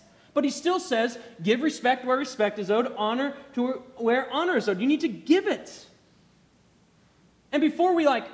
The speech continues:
"Yeah, but I don't know if it's owed," let's think about the conduct of the people of God in history, right? Go back to Shadrach, Meshach, and Abednego. Is Nebuchadnezzar's conduct worthy of honor and respect?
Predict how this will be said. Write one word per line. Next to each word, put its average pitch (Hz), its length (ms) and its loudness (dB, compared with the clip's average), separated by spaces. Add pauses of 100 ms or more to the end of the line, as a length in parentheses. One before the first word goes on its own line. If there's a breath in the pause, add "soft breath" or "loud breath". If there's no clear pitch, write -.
(160)
"Yeah, - 240 -12
but - 100 -12
I 160 100 -2
don't 208 120 0
know 208 80 0
if 208 100 -4
it's - 80 -10
owed," 202 340 2 (380)
let's - 220 -12
think 349 200 -2
about 285 320 6
the 285 60 0
conduct 240 600 2
of 226 300 2
the 247 60 -4
people 311 380 2
of 269 100 -4
God 262 220 2
in 240 100 -2
history, 220 420 -4
right? 220 220 2 (480 loud breath)
Go 190 140 0
back 247 160 2
to 262 80 -6
Shadrach, 277 400 0
Meshach, 269 320 -4
and 262 100 -2
Abednego. 190 400 -4 (500 soft breath)
Is 240 320 -6
Nebuchadnezzar's 247 720 0
conduct 311 800 -2 (200 loud breath)
worthy 294 400 4
of - 180 0
honor 311 300 0
and 277 80 2
respect? - 760 -4